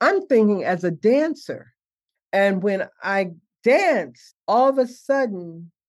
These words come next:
it's like I lost, I had no hands and feet that I knew of that were operating. You understand?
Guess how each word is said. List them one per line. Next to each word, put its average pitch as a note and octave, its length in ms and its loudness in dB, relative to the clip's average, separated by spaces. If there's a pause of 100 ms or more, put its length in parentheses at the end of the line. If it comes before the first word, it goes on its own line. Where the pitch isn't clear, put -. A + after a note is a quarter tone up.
(300)
it's F#3+ 300 -6
like F#3+ 480 0
I G3 160 0
lost, A#3 760 -2 (220)
I G3+ 120 -2
had G#3+ 400 0
no A#3+ 420 2
hands A#3 500 -6
and G3 220 -10 (160)
feet A3+ 240 -6 (380)
that F#3+ 200 2
I G3+ 180 2
knew A3 320 4
of E3 240 0 (100)
that F3 140 -2
were D#3+ 140 -6 (100)
operating. F3 720 -6 (300)
You E3 100 -8
understand? D#3+ 680 -10